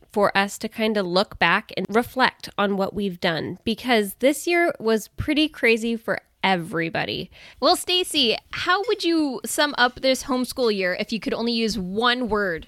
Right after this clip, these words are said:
Speaker 2: to describe it?
Speaker 1: Ooh, okay. So for our family, I would have to say one word to describe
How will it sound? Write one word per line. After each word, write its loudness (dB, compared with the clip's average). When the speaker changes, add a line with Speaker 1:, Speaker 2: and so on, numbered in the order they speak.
Speaker 2:
to -12
describe -4
it? -4
Speaker 1:
Ooh, 0
okay. 2
So 4
for 2
our 10
family, 6
I 4
would 4
have 4
to -4
say 4
one 0
word 2
to -12
describe -2